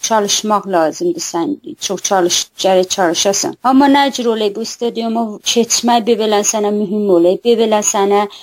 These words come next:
xoşallıq gətirək. Mənim nəzərimə, çox bir əsasıdır bu.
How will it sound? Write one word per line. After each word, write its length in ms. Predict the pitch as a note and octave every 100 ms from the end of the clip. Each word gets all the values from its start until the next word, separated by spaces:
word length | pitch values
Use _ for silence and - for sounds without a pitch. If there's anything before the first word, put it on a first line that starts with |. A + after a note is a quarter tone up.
| _ -
xoşallıq 640 | G#3 - G#3+ G#3 G#3+ G3+
gətirək. 520 | E3+ - - E3 F3+ A3+ -
Mənim 240 | C4+ D#4
nəzərimə, 560 | D#4 C#4 C#4 C4 C4 D4+ D4+
çox 180 | C#4+ C4 _
bir 140 | B3+ - A3
əsasıdır 680 | - A#3 G#3 - G3+ E3+ D#3+
bu. 100 | C#3+